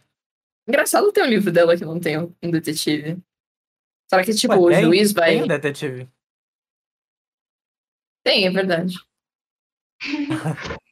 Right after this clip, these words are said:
Speaker 1: Nossa, eu tava muito
Speaker 2: Tarará.
Speaker 1: esperando que, tipo, ele ia chegar num jatinho, assim, tipo, pra, tipo, <laughs> resolver o crime.
Speaker 2: <laughs>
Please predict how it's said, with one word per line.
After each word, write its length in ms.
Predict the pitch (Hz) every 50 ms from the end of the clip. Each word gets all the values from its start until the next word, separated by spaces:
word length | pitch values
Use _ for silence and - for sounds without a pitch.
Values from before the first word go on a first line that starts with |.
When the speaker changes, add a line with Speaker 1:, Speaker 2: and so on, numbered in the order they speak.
| - - - _
Speaker 1:
Nossa, 160 | - 415 453 320
eu 40 |
tava 180 | - 240 226 233
muito 140 | 233 - -
Speaker 2:
Tarará. 120 | 294 - -
Speaker 1:
esperando 240 | - 240 226 -
que, 80 | - 208
tipo, 560 | 214 240 - 214 208 202 190 180 180 175 160 -
ele 140 | 185 180 185
ia 80 | 185
chegar 240 | 180 - 180 175 175
num 140 | 175 175 180
jatinho, 480 | 185 175 175 175 - - 170 170 165 165
assim, 200 | - 170 165 165
tipo, 160 | - - _
pra, 100 | - 175
tipo, 160 | - - - - - - - -
<laughs> 800 | - 415 440 415 392 330 - - 320 311 302 - - - - -
resolver 300 | 214 190 190 175 180 190
o 60 | 196 190
crime. 260 | 190 196 190 190 -
Speaker 2:
<laughs> 840 | - - 415 427 440 - 453 - - - - 427 381 339 277 254